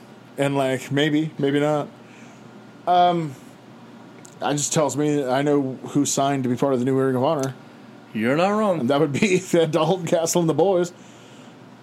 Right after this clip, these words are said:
Speaker 1: Uh, I know Vincent's under contract to Impact, but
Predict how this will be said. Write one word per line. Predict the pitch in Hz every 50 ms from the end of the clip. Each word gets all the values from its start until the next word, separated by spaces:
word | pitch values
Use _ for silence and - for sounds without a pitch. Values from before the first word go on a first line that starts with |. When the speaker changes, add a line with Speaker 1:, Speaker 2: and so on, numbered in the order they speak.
| - - -
Speaker 1:
Uh, | 156 165 165 165 165 165 165 160 160 156 - - - - - - - - - - - - - - - - - - - - - - - - - - - - - - - - - - - - -
I | - 160 175
know | 220 269 320 311
Vincent's | 233 160 180 185 190 - - 180 165 139 -
under | 156 147 143 -
contract | - 143 139 127 - 139 131 -
to | 120
Impact, | 120 120 113 131 117 113 117 - -
but | - 117 104